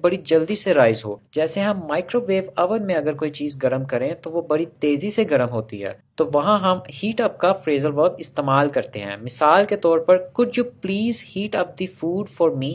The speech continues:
क्या आप मेरे लिए खाना गर्म कर सकते हैं? जबकि वार्म अप यूज़ होता है जब हम फूड या खाने को निस्बतन स्लो गर्म करें, यानी जब हम स्टोव मतलब चूल्हे के ऊपर हल्की आंच पर खाना गर्म करें तो वार्म अप का इस्तेमाल कर सकते हैं। "The food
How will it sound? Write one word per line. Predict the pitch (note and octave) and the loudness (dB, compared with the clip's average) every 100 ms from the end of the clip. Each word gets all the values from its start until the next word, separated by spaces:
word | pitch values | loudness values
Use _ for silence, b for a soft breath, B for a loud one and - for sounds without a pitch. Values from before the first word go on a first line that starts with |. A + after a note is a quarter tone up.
| - - | -6 -4
क्या | A3 | 0
आप | G#3 F#3+ | 2 2
मेरे | D#3+ E3 | 0 0
लिए | G3+ G#3 | 0 -2
खाना | G#3 - C3+ E3 | -4 -2 -2 0
गर्म | F3+ F3 E3+ | 2 0 0
कर | A#2 | -2
सकते | G2+ A#2 - E3 | -2 -4 -6 -6
हैं? | E3 F3 - - | -4 -8 -12 -6
जबकि | C#3 G3 - B3 | 2 4 4 2
वार्म | - B2+ D#3 A3 A#3 | 4 6 6 6 2
अप | A#3 | 0
यूज़ | F3+ G3 F#3 | -4 -4 -2
होता | E3+ E3 E3+ | -2 0 2
है | F3+ F#3+ | 2 2
जब | F3 F3+ F3 | 2 2 0
हम | F3+ | -6
फूड | - - D#3+ F#3 G3+ | -8 -6 -4 -2 0
या | G3 F#3 | 2 0
खाने | - D3 D3 E3+ | 0 -2 0 -2
को | F#3+ | -4
निस्बतन | E3+ D#3 - E3 G3+ | -4 -6 -4 -2 -2
स्लो | - - - G3 A#3 | -4 -8 -2 4 4
गर्म | E3 A#2 A2 | 4 2 0
करें, | G#2 F#2+ F2+ - | -6 -10 -12 -10
यानी | C3+ C3+ D3+ G#3 - | -2 0 0 -4 0
जब | F#3+ F#3 | 2 2
हम | G3 | -4
स्टोव | - - E3 F3+ G3+ E3+ | -6 0 4 4 2 -2
मतलब | D#3+ F#3 G3+ | -2 2 0
चूल्हे | G3+ G3+ G3+ A3 | 0 -4 -2 0
के | A3 | 0
ऊपर | - D#3+ G3+ F#3+ - | -2 0 0 0 0
हल्की | F3+ G#3 C4+ C4 | 0 0 0 0
आंच | G3+ F3+ | 0 -2
पर | - F#3 | -2 -2
खाना | - C#3 D#3+ | 0 2 2
गर्म | C#3+ C#3 C#3 | 4 2 2
करें | B2+ A#2 D#3 F#3 | 2 4 2 2
तो | F#3 C3 | 0 4
वार्म | C#3 F#3 A#3 | 4 4 2
अप | A#3 | 0
का | - F3+ | 0 -2
इस्तेमाल | - C#3 B2 A#2+ | 0 0 2 2
कर | A#2+ B2 | 2 -2
सकते | - G#2+ - | 0 -6 -10
हैं। | F#2+ F#2+ - C3+ | -14 -14 -16 -2
"The | C#3+ | -2
food | C#3 - F#3+ A#3 | -2 -8 -4 -4